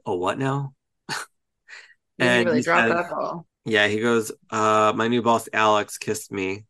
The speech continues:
Speaker 1: after I asked for Audrey's job back." And Jack's like, "Uh, Pacey, that's sexual harassment." And I was like, "I said that." <laughs> At least
Speaker 2: Yeah,
Speaker 1: Jack
Speaker 2: dude. We definitely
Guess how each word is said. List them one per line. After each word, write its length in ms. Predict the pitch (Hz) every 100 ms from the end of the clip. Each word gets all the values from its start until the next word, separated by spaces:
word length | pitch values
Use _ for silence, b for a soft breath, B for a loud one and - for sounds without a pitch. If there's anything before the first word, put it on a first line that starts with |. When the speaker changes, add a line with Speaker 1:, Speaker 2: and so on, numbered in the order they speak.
| _ _
Speaker 1:
after 360 | 117 110 120 113
I 100 | 104
asked 300 | 104 104 -
for 120 | 92
Audrey's 340 | 95 98 95
job 280 | - 104 95
back." 300 | 92 92 92 _ _ _
And 480 | 117 113 110 110 107 -
Jack's 320 | - 135 117
like, 320 | 139 127 - - -
"Uh, 260 | 185 175
Pacey, 320 | 165 226 226 202
that's 260 | 226 262
sexual 360 | - 302 - 220
harassment." 840 | 165 120 127 170 - 101 85 92 -
And 80 |
I 40 | 151
was 100 | 160
like, 180 | 170 -
"I 260 | - 349 508
said 280 | - 127 -
that." 200 | 113 - -
<laughs> 120 | _
At 420 | - - - 147
least 240 | 185 202 190
Speaker 2:
Yeah, 400 | 190 185 269 262
Speaker 1:
Jack 80 |
Speaker 2:
dude. 440 | 240 247 254 269 277 -
We 140 | 214
definitely 360 | 220 220 233 214